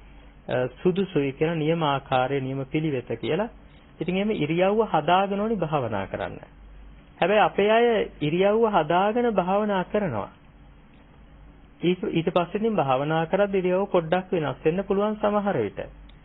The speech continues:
ඒත් අපේ අය වරින් වර බලනවා ඉඳ-, ඉඳගත්තට පස්සේ මුලින් ඉරියව්ව හදාගෙන ඊට පස්සේ යාට කරන්න තියෙන්නේ භාවනා කරන එකයි. මෙයා වරින් වර කල්පනා කරන බලනවා මගේ කොන්ද කෙලින් තියනවාද?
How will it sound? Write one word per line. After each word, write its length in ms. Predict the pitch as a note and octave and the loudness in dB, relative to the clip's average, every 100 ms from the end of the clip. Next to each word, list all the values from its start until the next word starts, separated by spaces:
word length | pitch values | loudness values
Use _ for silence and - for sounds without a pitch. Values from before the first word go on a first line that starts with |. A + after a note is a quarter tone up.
| - | -20
ඒත් 160 | - - | -6 0
අපේ 260 | C#3 - G#3 | 0 2 2
අය 120 | G#3+ | 4
වරින් 340 | D#3+ D#3 G#3+ | 2 2 2
වර 180 | B3 A#3+ | 2 2
බලනවා 520 | G#3 G3 G3 F#3+ F3+ - - - - - | 4 2 2 0 0 -2 -8 -20 -20 -18
ඉඳ-, 260 | - C#3 D3+ - - | -12 -10 -10 -14 -10
ඉඳගත්තට 680 | C3+ D3+ F#3 F#3 - G#3 | -2 2 2 2 2 2
පස්සේ 360 | G#3 G#3 G3+ G#3+ | 4 0 0 -2
මුලින් 300 | G3+ G3+ G3 | -2 -2 -2
ඉරියව්ව 340 | G3 G3+ G3 G3 | 0 0 2 0
හදාගෙන 520 | G3 G3 G3 G3 G3+ G#3 - - - - | 0 0 2 0 -2 -4 -8 -20 -20 -16
ඊට 160 | - D3 | -8 -2
පස්සේ 340 | E3 E3+ E3+ | 0 2 2
යාට 200 | F3+ F#3 F#3+ | 2 2 0
කරන්න 440 | E3 D#3 F3+ F#3+ | 2 2 2 0
තියෙන්නේ 280 | G3 G3+ G3 | 0 -2 2
භාවනා 480 | D3 C3 D#3+ G3+ F#3 | 2 2 2 0 0
කරන 260 | B2+ G#2+ | 0 -2
එකයි. 420 | G#2 - C3+ G#3 D4+ - - - - - - | -4 -2 0 0 -2 -10 -20 -20 -20 -20 -8
මෙයා 220 | E3+ G3 | 0 2
වරින් 300 | F3+ D#3+ F#3+ | 4 2 0
වර 160 | G3 F#3+ | 0 0
කල්පනා 500 | F3+ D#3+ F3+ F3+ F3+ | 2 0 0 -2 -2
කරන 180 | F3+ F#3 | -2 -2
බලනවා 320 | F#3 F#3+ F3+ | -2 -2 -2
මගේ 180 | D#3+ E3 | -2 -4
කොන්ද 280 | E3 D3 D3 | -4 -4 -4
කෙලින් 360 | D3+ A#2+ A#2+ A2+ | -6 -6 -6 -6
තියනවාද? 420 | A2 G#2 G2+ | -6 -4 -6